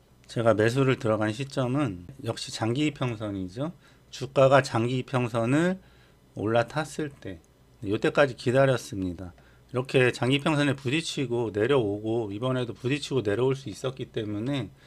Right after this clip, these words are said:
확실하게 장기 이평선을 돌파하는 모습을 보고 매수를 들어갔고요. 상승이 좀 무뎌지는 부분 위에서 매도를 하면서 에스엠 같은 경우는 육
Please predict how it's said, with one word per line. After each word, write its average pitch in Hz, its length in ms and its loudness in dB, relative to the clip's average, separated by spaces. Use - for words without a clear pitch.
확실하게 156 720 4
장기 120 280 -2
이평선을 135 480 -2
돌파하는 147 600 0
모습을 107 380 -6
보고 104 460 -4
매수를 107 420 -4
들어갔고요. 98 840 -4
상승이 170 480 2
좀 135 260 2
무뎌지는 135 640 -2
부분 107 440 -6
위에서 110 540 0
매도를 117 640 2
하면서 139 680 2
에스엠 147 320 0
같은 139 260 2
경우는 117 440 0
육 104 140 -8